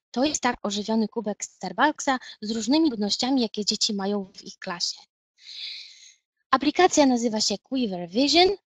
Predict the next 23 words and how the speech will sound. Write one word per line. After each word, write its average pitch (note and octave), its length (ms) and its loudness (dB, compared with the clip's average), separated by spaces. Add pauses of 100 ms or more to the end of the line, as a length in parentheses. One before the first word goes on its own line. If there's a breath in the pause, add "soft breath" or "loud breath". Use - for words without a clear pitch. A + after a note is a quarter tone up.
Tutaj C4 320 0
drukujemy A#3+ 540 0
sobie G#3 300 -2
kolorowanki, F#3+ 800 -4
bardzo B3+ 340 4
dużo G#3 240 -4
jest G3 200 -4
darmowych. F#3+ 720 -4 (580 soft breath)
To F4 240 6
instalujemy A#3+ 720 2
sobie G#3+ 300 -2
na G3+ 160 0
telefonie G3 600 -2
albo G3 200 -4
na F#3 120 -4
tablecie F#3 640 -2 (1200)
i - 20 4
skanujemy C4 680 4
tą A#3 140 0
aplikacją, A3+ 720 -2
telefonem A3+ 540 0
czy - 120 -2
tabletem, A3 600 0